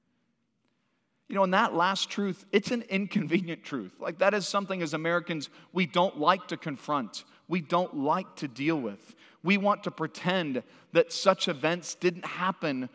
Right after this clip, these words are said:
within our beloved country. But friends, we live in a nation where those who were fearfully and wonderfully made in God's image have been oppressed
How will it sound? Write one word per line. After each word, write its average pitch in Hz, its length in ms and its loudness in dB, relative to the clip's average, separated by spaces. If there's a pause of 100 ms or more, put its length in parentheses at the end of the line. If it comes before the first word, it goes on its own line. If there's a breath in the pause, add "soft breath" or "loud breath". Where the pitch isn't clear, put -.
(140)
within 165 320 -2
our 170 240 4
beloved 156 680 4
country. 165 580 -8 (1600 soft breath)
But - 100 -18
friends, 175 220 -6
we 151 140 0
live 160 300 0
in 151 80 -2
a 139 80 -4
nation 131 600 -6 (1160)
where 143 140 0
those 147 360 2
who 147 80 -4
were 127 120 -4
fearfully 165 800 -6
and 131 220 -8
wonderfully 147 460 -4
made 139 560 -2 (1120)
in 165 180 0
God's 143 360 -2
image 147 500 -8 (720)
have 147 260 -4
been 147 220 -4
oppressed - 680 -6